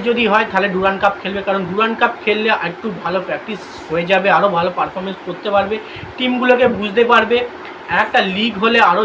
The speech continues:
জমজমাট হবে ভারতীয় লিগ। তো সেক্ষেত্রে যদি আইএসএল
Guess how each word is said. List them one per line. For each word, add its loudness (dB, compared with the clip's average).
জমজমাট 0
হবে 4
ভারতীয় 0
লিগ। -6
তো -6
সেক্ষেত্রে 0
যদি 4
আইএসএল 2